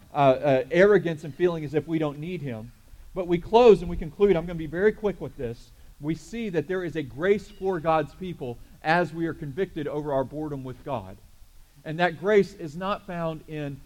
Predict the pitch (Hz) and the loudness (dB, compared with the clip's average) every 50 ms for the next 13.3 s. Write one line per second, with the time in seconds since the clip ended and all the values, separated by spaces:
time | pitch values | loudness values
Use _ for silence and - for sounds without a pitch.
0 | - - - - - 160 151 151 151 156 156 147 143 160 156 156 160 170 165 160 | -20 -20 -20 -16 -10 -8 -8 -8 -8 -8 -8 -6 -4 -4 -4 -4 -4 -6 -6 -6
1 | 147 139 139 131 - - - 180 160 139 127 123 - _ 143 143 151 151 156 147 | -4 -6 -6 -8 -12 -14 -8 -6 -4 -4 -4 -6 -10 _ -8 -6 -4 -4 -4 -4
2 | 143 135 - - 175 170 170 175 170 165 - 151 147 143 135 123 101 139 151 151 | -6 -8 -10 -10 -8 -6 -6 -6 -6 -8 -10 -12 -12 -10 -10 -10 -8 -4 -2 -2
3 | - 165 - 175 156 151 139 - 135 127 135 131 113 107 113 131 143 139 - 131 | -2 -4 -8 -14 -16 -12 -8 -8 -8 -8 -8 -10 -12 -12 -10 -12 -12 -12 -12 -16
4 | - - 131 123 120 123 - - 110 - 139 120 113 110 101 95 95 - - - | -16 -14 -12 -12 -12 -14 -14 -18 -18 -16 -14 -12 -12 -12 -14 -16 -18 -18 -20 -20
5 | - - - - - - - - - - - - 165 156 135 208 240 240 - 208 | -20 -20 -20 -20 -20 -20 -20 -20 -20 -20 -6 -2 -2 -2 0 -2 -4 -4 -4 -8
6 | - 196 180 170 160 - 156 143 143 151 151 147 147 135 139 139 135 - - 160 | -10 -10 -10 -8 -8 -8 -8 -4 -2 -2 -2 0 0 0 0 0 0 0 4 8
7 | 160 185 196 185 185 - 180 175 151 - 147 120 - - - - - - - - | 10 10 10 8 4 0 -6 -6 -6 -8 -10 -14 -14 -16 -20 -20 -20 -20 -12 -2
8 | 139 160 180 170 170 160 - - 160 160 160 143 135 - 156 151 147 - - 107 | 2 2 2 2 2 -4 -6 -8 -10 -10 -10 -10 -10 -8 -6 -8 -8 -8 -12 -18
9 | 87 87 - - - - - - - - - - - - - - - - - 143 | -18 -20 -20 -20 -20 -20 -20 -20 -20 -20 -20 -20 -20 -20 -20 -20 -20 -18 -14 -12
10 | 160 135 180 208 202 - 202 170 170 175 156 135 113 107 165 185 196 185 175 - | -4 0 0 2 2 2 0 0 0 -2 -4 -4 -2 2 4 4 4 4 2 -2
11 | - - 175 170 175 170 151 143 131 123 - 170 165 - - 110 - 165 143 139 | -8 -4 -2 0 0 0 0 -4 -6 -6 -6 -8 -8 -8 -10 -10 -10 -10 -12 -10
12 | - 147 131 - - - 165 160 160 127 - 131 123 - - 147 147 147 147 127 | -10 -12 -14 -14 -12 -10 -8 -6 -6 -6 -8 -12 -12 -12 -10 -8 -10 -8 -10 -12
13 | 123 107 113 117 110 | -14 -14 -12 -12 -12